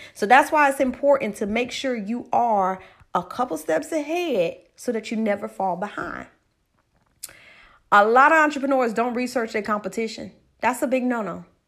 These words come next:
Part of a business plan, for those of you who do not know, is a requirement for you to look at the competition. You gotta look and see what else they're out there doing. That teaches you one or two things, what not to do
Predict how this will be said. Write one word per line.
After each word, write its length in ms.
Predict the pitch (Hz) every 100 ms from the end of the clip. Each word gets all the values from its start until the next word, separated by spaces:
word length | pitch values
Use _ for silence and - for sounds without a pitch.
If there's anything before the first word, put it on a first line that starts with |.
| _ _ _ _ - - - - - -
Part 240 | - 523 587 466
of 100 | 254
a 20 |
business 400 | 294 311 269 220
plan, 380 | - 202 180 185
for 120 | 190
those 300 | 185 277 285
of 140 | 285
you 140 | 254 240
who 180 | 214
do 140 | 190 208
not 260 | 208 196
know, 320 | 190 190 185 185 - _
is 160 | 220 226
a 60 |
requirement 960 | 202 190 - - 277 285 247 202 175 151 - _
for 160 | _ 208
you 180 | 208 269
to 80 |
look 340 | 202 190 226 240
at 140 | 220
the 60 | 196
competition. 760 | - 196 185 - 190 - 208 - _ _ _ _ _ _ _ -
You 140 | 240
gotta 340 | 202 269 311 302
look 260 | 302 302
and 120 | 277
see 200 | 254 285
what 180 | 262 233
else 200 | 240 -
they're 200 | - 214
out 180 | 208 202
there 100 | 196
doing. 380 | 180 214 196 - - -
That 240 | 247 330
teaches 320 | - 349 294 226
you 120 | 247
one 220 | 220 269
or 40 |
two 160 | 277 294
things, 340 | 254 214 185
what 380 | 180 180 190 180
not 420 | 190 220 339 -
to 100 | -
do 380 | 202 180 175 196